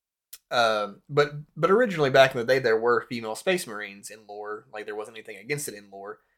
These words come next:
And there were female Space Marine models. Uh, but game stores kept complaining to Games Workshop, the company that made them, that the sets that included female Space Marines didn't sell nearly as well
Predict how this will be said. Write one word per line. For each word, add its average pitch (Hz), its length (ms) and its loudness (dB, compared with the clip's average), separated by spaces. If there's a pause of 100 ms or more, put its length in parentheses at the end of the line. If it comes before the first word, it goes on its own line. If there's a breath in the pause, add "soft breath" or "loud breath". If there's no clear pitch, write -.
(340)
And 123 420 0
there 127 180 4
were 135 240 2
female 123 320 -6
Space - 280 -6
Marine 117 200 -8
models. 143 460 -2 (720)
Uh, 120 260 2
but 143 220 0
game 165 220 2
stores 131 640 0 (180)
kept - 240 -6
complaining 143 560 0
to 135 100 -2
Games 117 280 -2
Workshop, 135 440 0
the - 60 -14
company 120 360 -8
that 101 120 -10
made 139 240 -2
them, 104 220 -16 (480)
that 117 540 2 (120)
the 113 460 -6
sets 131 340 -2
that 123 120 -4
included 123 440 -6
female 123 300 -6
Space 190 320 2
Marines 135 640 -4 (120)
didn't 113 320 -8
sell 117 340 0
nearly 107 320 -4
as 101 140 -12
well 104 400 -2